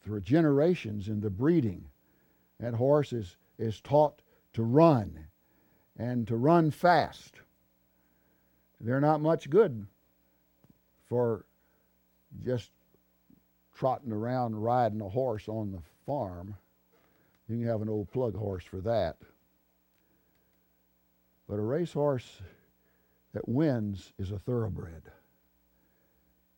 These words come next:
And they know how to run. And you're looking for people that seem to have that kind of desire.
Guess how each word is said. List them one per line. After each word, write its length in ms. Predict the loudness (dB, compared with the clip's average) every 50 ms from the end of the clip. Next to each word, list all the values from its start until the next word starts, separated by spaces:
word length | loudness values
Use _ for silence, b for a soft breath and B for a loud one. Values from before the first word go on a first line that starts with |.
| _ _ _ _ _ _
And 160 | -10 -8 -6 -4
they 160 | -2 0 0
know 240 | 2 2 2 2 2
how 180 | 0 -2 -2
to 60 | -2
run. 500 | -4 -4 -4 -4 -4 -6 -8 -10 -16 -18 -20 b b b b b b b b b b b b b _ b b b b b b b b b b b b b b b b b b b b b b _ _ _ _ _ _ _ _ _ -10
And 140 | -6 -2 0
you're 160 | 0 2 2
looking 340 | 2 2 0 0 -2 -6 -6
for 140 | -4 -6 -4
people 380 | -2 -2 -2 -2 -2 -6 -4
that 160 | -4 -6 -6 -6
seem 280 | -4 -2 -2 -2 0 -2
to 100 | -2 0
have 200 | 0 0 0 0
that 220 | 0 -2 -2 -4
kind 400 | -6 -4 -4 -2 -2 -2 -2 -2
of 140 | -2 -4 -4
desire. 600 | -6 -8 -6 -4 -4 -2 -2 -4 -4 -6 -10 -14